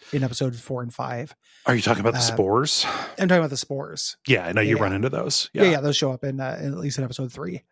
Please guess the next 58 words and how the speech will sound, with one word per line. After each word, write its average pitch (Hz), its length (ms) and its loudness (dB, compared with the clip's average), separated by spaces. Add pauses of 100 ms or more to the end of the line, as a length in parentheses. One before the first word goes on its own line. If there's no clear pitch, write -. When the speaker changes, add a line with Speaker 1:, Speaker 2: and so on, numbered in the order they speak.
(140)
Speaker 1:
That 143 160 2
blow 135 200 2
up. 123 100 -10
They're 143 100 0
called, 139 240 0
like, 131 160 -2
gas 127 240 -2
bags 151 340 -8
or 131 80 -10
something 139 240 -12
like 139 160 -10
that. - 260 -10 (380)
Speaker 2:
Yeah. - 220 -10
Speaker 1:
Called, 123 420 -10
uh, 123 160 -8
big, 127 300 -4 (120)
big 135 140 -6
titty 131 220 -6
farters. 139 480 -8 (260)
Speaker 2:
<laughs> 143 120 -2
Speaker 1:
I, 240 260 4
I 151 80 6
don't 135 220 2
know 131 60 0
what 123 80 -6
they're 127 140 -6
actually 127 220 -8
called. 139 260 -4
Some-, 185 160 6
something 156 320 2
ridiculous. 131 480 -6 (420)
Speaker 2:
Yeah. - 140 -4
Speaker 1:
Uh, 143 320 2
um, 147 260 -6 (280)
the, 156 280 2
uh, 139 320 -2 (440)
the 165 100 2
green 262 240 4
key, 147 220 0
which 135 140 0
you 135 60 -4
get 131 120 2
here, 135 240 0
which 151 120 -4
unlocks 143 340 0
the 147 60 0
way 135 80 2
to 135 60 -2
the 220 80 -2
exit, 180 240 2
is 135 100 -2
guarded 139 260 2
by 135 180 2
one 131 160 -2
of 127 40 -2
these 127 140 -4
cloaked - 240 0
figures, - 540 -4